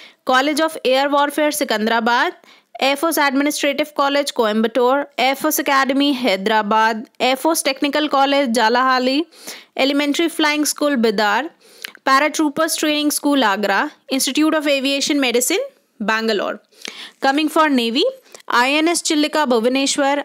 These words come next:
आईएनएस हंसा, गोवा, Navy Shipwright School, विशाखापट्टनम, आईएनएस सतवाहना, विशाखापट्टनम, आईएनएस गरुड़ा, कोची, आईएनएस शिवाजी, लोनावला, आईएनएस वालसुरा, जामनगर, आईएनएस हामिया, मुंबई,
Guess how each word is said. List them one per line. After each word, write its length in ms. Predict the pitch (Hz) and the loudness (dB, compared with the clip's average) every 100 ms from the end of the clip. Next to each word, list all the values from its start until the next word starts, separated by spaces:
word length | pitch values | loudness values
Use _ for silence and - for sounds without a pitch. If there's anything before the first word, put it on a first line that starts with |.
| 214 | -2
आईएनएस 440 | 233 269 302 294 | -2 0 -2 -2
हंसा, 340 | 285 262 262 277 | -4 -2 0 0
गोवा, 340 | 226 196 202 208 240 - - | 2 2 2 0 -2 -10 -4
Navy 360 | 254 277 285 311 - | 0 0 0 -2 -2
Shipwright 440 | 277 269 277 269 | -2 0 -2 -2
School, 320 | - - 277 240 | -6 -2 0 0
विशाखापट्टनम, 880 | 220 208 247 240 247 233 240 240 233 - - - - 254 | 0 -2 -2 -2 -2 -2 -4 -4 -8 -16 -16 -18 -4 0
आईएनएस 420 | 277 294 320 311 | 2 2 0 0
सतवाहना, 600 | 302 285 277 277 277 285 | -4 -2 0 0 0 0
विशाखापट्टनम, 920 | 254 254 196 233 233 233 240 240 247 254 - - | 0 -2 -2 -2 -2 -2 -2 -2 -2 -6 -12 -2
आईएनएस 400 | 247 269 285 302 | 0 2 0 0
गरुड़ा, 380 | 247 254 269 269 | 0 0 2 0
कोची, 600 | 262 214 190 - 254 294 285 | 0 0 0 -2 -2 -2 -4
आईएनएस 400 | - 233 254 294 | -2 0 0 0
शिवाजी, 520 | 285 294 262 247 226 254 | 0 0 2 2 2 0
लोनावला, 640 | 233 208 196 196 214 208 226 233 - - - _ | 2 2 0 0 0 2 0 -6 -16 -20 -20 _
आईएनएस 440 | 240 262 277 302 254 | 0 0 0 -2 0
वालसुरा, 600 | 254 262 - 269 269 269 220 | 0 0 0 0 2 2 2
जामनगर, 680 | 226 202 208 214 220 226 262 - _ _ - _ | 0 0 0 0 0 -2 -4 -10 _ _ -20 _
आईएनएस 480 | 226 262 285 339 339 | 0 2 2 0 -2
हामिया, 500 | - 262 254 262 269 | 0 0 0 0 0
मुंबई, 480 | 262 226 214 208 269 | 2 0 2 0 -2